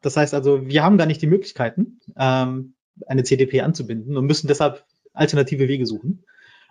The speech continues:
Und, ähm, das Thema Cookie-List-Tracking, das hatten wir ja schon mal, ne? Jetzt nach der neuen Rechtsprechung, äh, da gab's jetzt auch gerade wieder ein Urteil. Ähm, das wird noch sehr witzig in den nächsten,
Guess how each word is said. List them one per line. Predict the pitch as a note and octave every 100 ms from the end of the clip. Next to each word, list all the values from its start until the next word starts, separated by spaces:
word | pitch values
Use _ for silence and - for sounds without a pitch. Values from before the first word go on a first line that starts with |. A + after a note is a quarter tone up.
| _
Und, | B2 A#2+
ähm, | A#2 A#2
das | A2+
Thema | - B2+
Cookie-List-Tracking, | E3+ E3 E3 D3 - - D#3 D#3
das | C3+ D#3
hatten | F3
wir | F3
ja | E3
schon | E3
mal, | D#3 D3+ D3+ D3+
ne? |
Jetzt | D3+ D3+
nach | D3 C3+
der | C#3+
neuen | C#3+ D3 C#3+
Rechtsprechung, | D#3 - D#3 D3 C#3+
äh, | C#3+ C#3 C#3 C3+
da | C3+
gab's | C#3 D3
jetzt | D3
auch | C#3+
gerade | - C#3+
wieder | D3
ein | E3+
Urteil. | A3 G3+ F#3 F#3 - _ - - _ -
Ähm, | D3+ D3+ D#3+
das | D#3 C#3+
wird | E3+ E3+
noch |
sehr | C#3+ D3+
witzig | E3+ C#3
in | C3+
den | A#2+
nächsten, | A#2+ - B2 A#2+